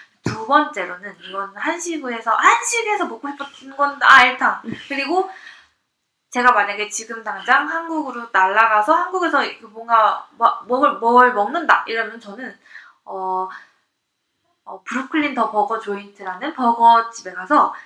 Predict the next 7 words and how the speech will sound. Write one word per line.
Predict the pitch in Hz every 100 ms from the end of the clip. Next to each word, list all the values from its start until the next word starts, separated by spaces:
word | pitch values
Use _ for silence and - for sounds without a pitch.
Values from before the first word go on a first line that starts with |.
| _ -
치즈 | 427 440
스커트라는 | 466 - - 320 - - 240 226 208 196 269 392 -
버거에 | 226 202 196 190 247 381 - - _ _
패티 | - 440 427 - 339 370 440 - _
추가를 | - 403 381 339 247
하고, | 262 269 330 - - -
그리고 | - 220 220 311 381